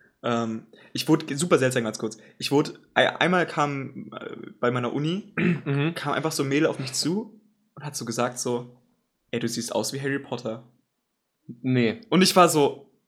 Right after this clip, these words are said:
Speaker 1: „Nein.“
Speaker 2: <laughs>
Speaker 1: <laughs> Und bin dann wieder
Speaker 2: Hm.
Speaker 1: gegangen. Und ich war so, „Okay, cool.“ Ähm, nee, aber warum
Speaker 2: Es, es tut mir leid, deine, also das, du siehst nicht aus wie
Speaker 1: Ich
Speaker 2: Harry
Speaker 1: sehe null aus wie Harry Potter.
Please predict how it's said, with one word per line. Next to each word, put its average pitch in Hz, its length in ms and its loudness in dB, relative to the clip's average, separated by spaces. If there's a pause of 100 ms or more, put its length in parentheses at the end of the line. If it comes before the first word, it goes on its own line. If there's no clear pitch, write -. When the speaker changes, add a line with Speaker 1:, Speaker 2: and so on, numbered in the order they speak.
(400)
Speaker 1:
„Nein.“ 113 580 -2
Speaker 2:
<laughs> 151 100 6 (120)
Speaker 1:
<laughs> 269 800 8
Und 208 160 8
bin 180 120 8
dann 196 160 8
wieder 180 180 6
Speaker 2:
Hm. - 60 6
Speaker 1:
gegangen. 160 540 4 (540)
Und 170 60 -2
ich 147 60 -4
war 139 120 4
so, 131 100 0
„Okay, 170 480 0 (100)
cool.“ 196 220 4 (500)
Ähm, 131 480 2 (560)
nee, 190 180 6
aber 143 220 8
warum 170 240 6
Speaker 2:
Es, 127 140 2
es - 40 -6
tut 127 120 2
mir 120 100 4
leid, 110 240 2 (140)
deine, 107 500 0
also 107 200 -6
das, 104 280 -10
du 117 120 -12
siehst 117 200 -2
nicht 113 120 2
aus 107 100 0
wie - 40 0
Speaker 1:
Ich 107 80 2
Speaker 2:
Harry 107 100 2
Speaker 1:
sehe 156 100 4
null 180 260 6
aus 240 280 6
wie 180 80 2
Harry 139 200 4
Potter. 120 420 0